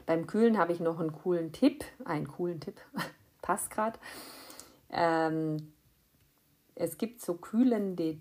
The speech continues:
Tücher. Also ich kenne das Quick Aid heißt eins und es gibt aber auch noch andere,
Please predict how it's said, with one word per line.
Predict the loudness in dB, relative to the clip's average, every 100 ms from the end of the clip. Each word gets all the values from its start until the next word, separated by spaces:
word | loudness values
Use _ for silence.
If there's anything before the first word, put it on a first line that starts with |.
| -12
Tücher. | -6 0 0 2 2 2 -2 -4
Also | -2 -2 -4 -6 -18 _ -20 -20 -20 -12
ich | -12 -4
kenne | -2 0
das | -2 -6
Quick | -4 -4 -4 -4
Aid | 0 0 0 -2
heißt | -4 -4 -4 -2
eins | -2 0 0 0 -2
und | -6 -6 -4
es | -4
gibt | -6 -6
aber | -4 -2
auch | -2 -6
noch | -6
andere, | -4 -2 -2 -2 -4